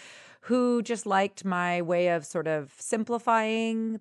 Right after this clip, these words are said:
topics and synthesizing information. I'm a big reader, so I read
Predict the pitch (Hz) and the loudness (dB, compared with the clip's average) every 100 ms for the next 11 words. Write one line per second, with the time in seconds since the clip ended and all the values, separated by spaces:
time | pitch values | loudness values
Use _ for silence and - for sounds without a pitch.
0 | - - 196 196 202 190 190 - - - | -10 -4 0 2 2 0 -2 -14 -12 -6
1 | 165 160 156 151 - - 202 196 208 190 | -2 0 -2 -4 -8 -4 -4 -2 -4 0
2 | 180 180 180 160 175 160 165 - 190 190 | -2 -2 -6 -6 -8 -4 -6 -4 -6 -4
3 | 180 196 196 262 196 160 165 208 226 208 | 0 0 2 -2 -2 -6 -2 -2 -2 -2
4 | 165 170 156 175 185 196 208 | -2 -2 -4 -4 -4 -2 -4